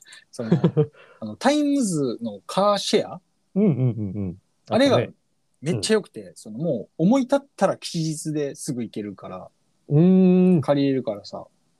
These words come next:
Speaker 2: あれいいよね。
Speaker 1: そう。で、めっちゃ近くにね、いっぱいあるから。
Speaker 2: はいはい。おー。
Speaker 1: そう。
Speaker 2: それも。
Speaker 1: 全然そんな予定じゃなかったけどね。で、ピーちゃんも、
Speaker 2: ね。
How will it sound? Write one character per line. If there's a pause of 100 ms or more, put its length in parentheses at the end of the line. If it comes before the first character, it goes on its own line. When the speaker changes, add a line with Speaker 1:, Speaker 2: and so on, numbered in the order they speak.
(1120)
Speaker 2:
あ
れ
い
い
よ
ね。
Speaker 1:
そ
う。
で、
め
っ
ち
ゃ
近
く
に
ね、
い
っ
ぱ
い
あ
る
か
ら。
Speaker 2:
は
い
は
い。
お
ー。 (1040)
Speaker 1:
そ
う。 (1500)
Speaker 2:
そ
れ
も。 (220)
Speaker 1:
全
然
そ
ん
な
予
定
じ
ゃ
な
か
っ
た
け
ど
ね。
で、
ピ
ー
ち
ゃ
ん
も、
Speaker 2:
ね。